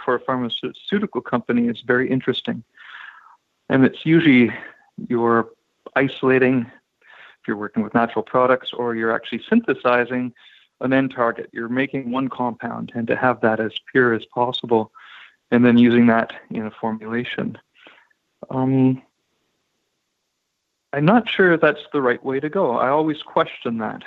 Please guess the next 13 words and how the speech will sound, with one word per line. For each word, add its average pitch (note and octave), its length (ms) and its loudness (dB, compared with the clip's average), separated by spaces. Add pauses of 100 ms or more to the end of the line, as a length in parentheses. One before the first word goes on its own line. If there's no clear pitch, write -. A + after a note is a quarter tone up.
(260)
And B2 520 0 (1400)
I D3+ 40 -4
think F3+ 280 -2
there, D3 400 4
I D3 80 2
don't G3 200 2
think G3 200 0
there D3+ 140 0
is E3 280 2
a A#2+ 120 -2 (220)
silver, C#3 460 -2
uh, B2 320 -2
a - 60 -18